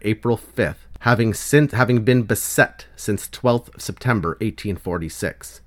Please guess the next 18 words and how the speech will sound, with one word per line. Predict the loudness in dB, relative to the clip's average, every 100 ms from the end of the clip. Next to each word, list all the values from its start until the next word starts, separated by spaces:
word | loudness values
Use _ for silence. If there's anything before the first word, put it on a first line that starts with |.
| -4
The | 0
officers | 4 4 2 4 4 4
and | 0
crews, | 2 2 2 0
consisting | -4 -4 -4 -2
of | -2
a | 0
hundred | 0 2 4
and | 2
five | 4 2 2
souls | 0 0 0 -2
under | -4 -4
the | -4
command | -2 -2 -2
of | -4
Captain | 0 0 0 -2 -2
Fro-, | -4 0 0 0
Crozier, | 2 4 6 2 -4 -6